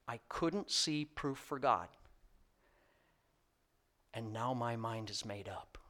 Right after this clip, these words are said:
"No pude ver", decía,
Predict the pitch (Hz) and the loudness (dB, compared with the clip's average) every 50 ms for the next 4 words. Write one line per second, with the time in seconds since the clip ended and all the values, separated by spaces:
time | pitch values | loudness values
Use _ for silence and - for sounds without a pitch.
0 | - - - - - - - _ - - _ _ _ _ _ _ _ _ _ _ | -20 -20 -20 -20 -20 -20 -20 _ -20 -20 _ _ _ _ _ _ _ _ _ _
1 | _ _ - 135 127 - - - - - 160 180 202 202 196 175 139 120 107 117 | _ _ -8 -8 -8 -8 -10 -12 -4 -2 0 2 2 4 4 4 4 4 2 0
2 | 113 110 - - - - - - 107 - - - 117 104 104 | 0 0 -2 -6 -12 -16 -12 -8 -4 -4 -4 -4 -6 -8 -10